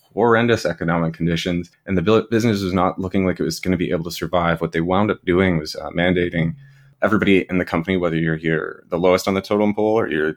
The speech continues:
the C E O, it doesn't matter. Everybody's gonna take a mandatory four-week furlough, so n-, unpaid vacation. And this is how we're gonna maintain our staff. Uh, it's gonna suck for some people, but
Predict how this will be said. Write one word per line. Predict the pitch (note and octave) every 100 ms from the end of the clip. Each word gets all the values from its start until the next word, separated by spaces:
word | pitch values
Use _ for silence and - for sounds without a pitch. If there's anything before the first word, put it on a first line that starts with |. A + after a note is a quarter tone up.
| -
the |
C | - F#2+ F2
E | E2+
O, | F#2
it | -
doesn't | F#2+ F2
matter. | F2 F2+ D#2+ - _ _ _ -
Everybody's | A#2+ A2+ A#2+ A2 A2
gonna | G2+ G2
take | F#2+ F#2+
a | F#2+
mandatory | F2 F#2 F#2 F#2 F2+ F2
four-week | - F2+ F2 E2+
furlough, | - F2 E2+ - E2+ _
so | - E2+ D#2+
n-, | C#2+ F2+ -
unpaid | G#2+ A2 F#2+
vacation. | F2 E2 E2 D#2+ E2+ E2 _
And | - C#2+ F2 D#2+ -
this | F#2+ F#2+
is | G2
how | - F#2+
we're | F#2+
gonna | F#2 F2+
maintain | E2+ E2+ E2+ F2+ F2+ F2 E2+ F2 -
our | D2+
staff. | - - F#2 D2+ G2 - - _ _ _
Uh, | E2 D#2 D2+ -
it's | E2
gonna | F2+ F2+
suck | - - -
for | - F#2
some | F2+ E2
people, | E2+ - G#2 B2+ _ _ _ _ _ _
but | - F2 E2+ -